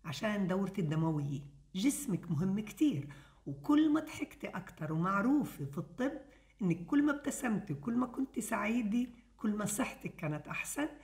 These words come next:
هاي غير إنه أولادك رح ينبسطوا كتير، وجوزك رح ينبسط كتير إنه أمنا ومرتي مبتسمة. هذا قرار تقدري تاخديه، وكل ما انتبهتي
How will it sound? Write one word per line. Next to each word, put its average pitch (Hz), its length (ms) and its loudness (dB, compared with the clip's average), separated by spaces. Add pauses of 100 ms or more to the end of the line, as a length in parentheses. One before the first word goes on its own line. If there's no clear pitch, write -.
(200)
هاي 208 200 0
غير 240 400 0
إنه 170 220 2
أولادك 180 560 2
رح - 180 -4
ينبسطوا 175 560 0
كتير، 165 420 0 (280)
وجوزك 185 540 4
رح - 200 -6
ينبسط 190 420 -4
كتير 185 540 -4 (280)
إنه 180 500 0
أمنا 220 600 0
ومرتي 196 500 0
مبتسمة. 160 760 -4 (440)
هذا 285 340 0
قرار 247 600 2 (220)
تقدري 185 280 -2
تاخديه، 147 480 -2 (400)
وكل 302 420 6
ما 330 60 6
انتبهتي 294 680 -2